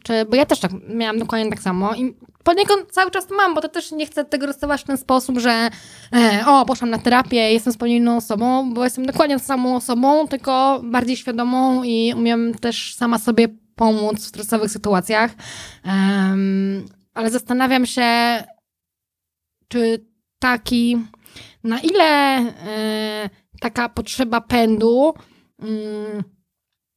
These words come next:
skąd ona się bierze? E, i na pewno takie środowiskowe, mm, powody, czyli to, że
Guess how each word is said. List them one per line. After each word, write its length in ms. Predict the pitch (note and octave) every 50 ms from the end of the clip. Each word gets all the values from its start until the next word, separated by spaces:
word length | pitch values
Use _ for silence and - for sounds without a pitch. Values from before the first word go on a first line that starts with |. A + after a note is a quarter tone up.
| _ - - _ _ _ _ _ _ _ _ _ _ _ _ _ _
skąd 260 | - - - E4+ F4+ F#4
ona 120 | F#4 F4
się 120 | - C#4
bierze? 340 | A3+ G3+ F#3+ F#3+ - - - - - _ _ - - -
E, 220 | B3 A3 G#3 A3
i 80 | G#3+ A#3
na 100 | A#3+ B3+
pewno 640 | - C#4+ C4+ C#4 C4+ C4 C4 C4 C4 B3+ B3 A#3+ G#3 -
takie 500 | A#3 A3+ A3 A#3+ A3+ G#3+ G#3+ G#3+ G#3 G#3+ G#3+ -
środowiskowe, 920 | - - A#3+ G3+ G3+ G3+ G3+ - - - G3+ F3+ F3+ F3+ F3 F3 F#3 G3 G3 G#3+ G#3 -
mm, 800 | G#3 F#3+ F#3 F#3 F#3 F#3 F3+ F3 F#3 F#3 F3+ G#3+ G#3 G3+ G3 F#3+
powody, 480 | - G3 F#3+ G3+ G3 F#3 F#3+ G3 G3 G#3 F#3
czyli 420 | - G3+ G3 G3 G3 G3 G#3 G3+ - - - - - - F#3+
to, 180 | - A3 A3 A3
że 320 | G3 G#3 G#3 G3+ G#3 G#3